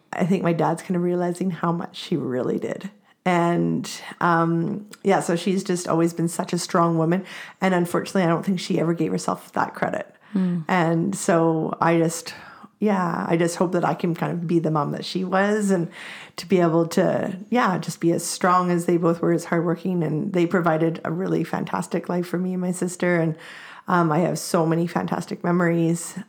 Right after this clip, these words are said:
Speaker 1: um, as a little kid, and I just can't wait to be able to kind of give that to my own children.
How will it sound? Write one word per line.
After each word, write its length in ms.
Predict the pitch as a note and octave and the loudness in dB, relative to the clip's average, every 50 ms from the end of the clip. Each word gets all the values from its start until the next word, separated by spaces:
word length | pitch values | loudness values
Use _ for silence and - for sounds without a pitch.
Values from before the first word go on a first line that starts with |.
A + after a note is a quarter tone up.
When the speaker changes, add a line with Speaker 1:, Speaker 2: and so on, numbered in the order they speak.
| - | -6
Speaker 1:
um, 580 | - F#3 F#3 F#3 F#3 F3+ F3 F3 E3+ - - - - | -6 -4 -4 -2 -4 -2 -2 -4 -4 -4 -6 -6 -2
as 180 | - F3+ F3+ E3+ | 0 0 2 2
a 40 | D#3+ | 2
little 240 | D#3+ E3+ E3 E3 E3+ | 2 2 2 2 2
kid, 280 | - - G3 F3+ F3 | 2 0 2 2 2
and 140 | F3 E3 E3 | 2 2 2
I 80 | E3 E3 | 2 2
just 200 | E3 E3 - - | 0 -2 -2 -2
can't 220 | - F3+ - - | -2 -2 0 0
wait 180 | - E3 F3 - | 0 -2 -2 -2
to 60 | - | -2
be 80 | - F3 | -2 0
able 140 | E3 E3+ F3+ | 0 0 -2
to 60 | F#3 | -6
kind 180 | - - F3 D#3+ | -6 -6 -4 -4
of 80 | F3+ F3 - - - - - - - | -6 -6 -10 -14 -20 -20 -20 -6 -2
give 160 | - A3 F#3 | 0 2 2
that 180 | F#3 E3 - - | 2 2 2 0
to 80 | - | 0
my 140 | E3+ E3 D#3+ | 2 2 4
own 140 | D#3+ E3 F3+ | 4 2 2
children. 440 | G3 - G3 F#3+ G#3 G#3 G#3+ G#3 | 2 2 2 2 4 2 2 0